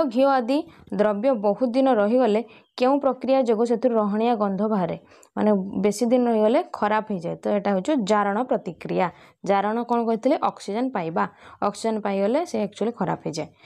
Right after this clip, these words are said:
ନେକ୍ସଟ ହେଉଛି ଚବିଶ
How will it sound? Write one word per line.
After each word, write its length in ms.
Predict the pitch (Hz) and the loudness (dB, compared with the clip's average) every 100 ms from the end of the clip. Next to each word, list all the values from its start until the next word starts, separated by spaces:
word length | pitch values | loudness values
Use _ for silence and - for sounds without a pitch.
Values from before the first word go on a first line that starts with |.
| - - - | -20 -8 -2
ନେକ୍ସଟ 280 | 226 233 240 | -2 -2 -2
ହେଉଛି 280 | 220 208 349 - - - - _ _ _ _ _ _ _ _ _ _ _ _ _ _ _ _ - | -2 0 -2 -4 -12 -20 -20 _ _ _ _ _ _ _ _ _ _ _ _ _ _ _ _ -2
ଚବିଶ 320 | 233 214 220 | -2 0 -4